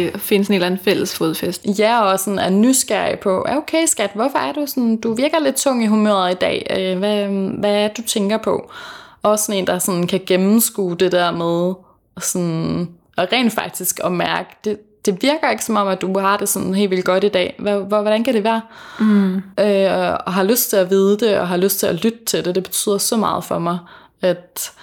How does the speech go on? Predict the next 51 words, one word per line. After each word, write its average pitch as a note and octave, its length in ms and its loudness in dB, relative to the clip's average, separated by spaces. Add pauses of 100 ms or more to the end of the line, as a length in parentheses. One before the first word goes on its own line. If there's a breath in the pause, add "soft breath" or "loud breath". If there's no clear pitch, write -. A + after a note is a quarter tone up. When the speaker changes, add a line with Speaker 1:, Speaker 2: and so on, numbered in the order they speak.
(520 loud breath)
Speaker 2:
jeg G3 100 0
har, F#3 340 -2
jeg F#3+ 120 -2
har F#3+ 120 0
datet F#3+ 320 0
mange, F#3 320 0
som, E3+ 400 -2 (420)
hvor G3+ 140 2
jeg G3 160 4
egentlig G3 260 0
kunne G3 140 -4
tænke, G3+ 360 0
at - 120 -4
sådan, F3+ 280 -2 (320 loud breath)
det - 20 -12
er F#3 100 -8
helt B3 260 0
åbenlyst, A3 800 2
at F3 160 -2
jeg F3+ 140 0
ikke F#3 140 -6
har G3+ 140 0
det F#3 100 -2
særlig F#3+ 340 0
godt G3+ 400 -2
lige G3 280 2
nu, G3+ 300 2
eller F#3 180 0
i F3 60 0
den F#3 180 0
her F#3+ 100 0
kontekst, - 760 -2
eller F3+ 180 0
det F3 120 -2
er F3 40 0
meget F3+ 240 2
åbenlyst, G#3 540 2
at - 40 0
jeg - 60 0
ikke F#3 100 -6
har G3+ 80 -2
lyst A3 320 0
til G#3 140 0 (100)
det G3 100 2
der, F#3+ 120 2
vi E3 120 -4
skal, F3+ 400 0
eller F3 140 0
et F3 80 0
eller F3+ 140 0
andet. F3 160 -2